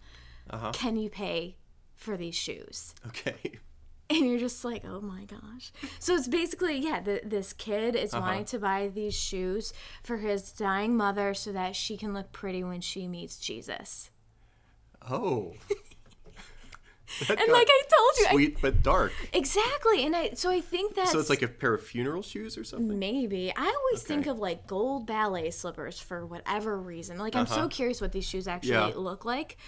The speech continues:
Speaker 2: Um, but I think what gets me, one, it is sad. So it is a very niche. Like, I can imagine for those people that either are, like, losing loved ones or have lost
Speaker 1: Yeah.
Speaker 2: loved ones recently
Speaker 1: Right.
Speaker 2: that this will ring true.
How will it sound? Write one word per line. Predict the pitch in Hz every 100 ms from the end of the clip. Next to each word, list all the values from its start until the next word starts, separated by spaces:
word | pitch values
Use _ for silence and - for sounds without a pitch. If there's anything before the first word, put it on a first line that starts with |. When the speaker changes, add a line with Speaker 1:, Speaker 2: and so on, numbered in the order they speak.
| - - - 240
Speaker 2:
Um, | 240 208 196 196 - - - - - - -
but | 233 254
I | 254
think | 311 311
what | 294
gets | 254 220
me, | 226
one, | 214 208 269 208
it | 208
is | 226
sad. | - - 160 - - - -
So | - 269 247
it | 311
is | 359
a | 359
very | 285 294 294
niche. | 254 220 185 -
Like, | 240 208 - - -
I | 349
can | 415
imagine | 440 330 285 262 277 247
for | 269 220
those | 208 208
people | 226 202 196
that | 202 185 - - -
either | 226 202
are, | - 208 202 - - - -
like, | 214 208 208
losing | 226 220 240
loved | 233 202 202
ones | 214 196
or |
have | 180 180 180
lost | 190 175 180 - - -
Speaker 1:
Yeah. | 403
Speaker 2:
loved | 339 214
ones | 233 240
recently | 254 240 - 262
Speaker 1:
Right. | - -
Speaker 2:
that | 220 202
this | 208 208 -
will | 247
ring | 214 208 208 -
true. | - 190 196 302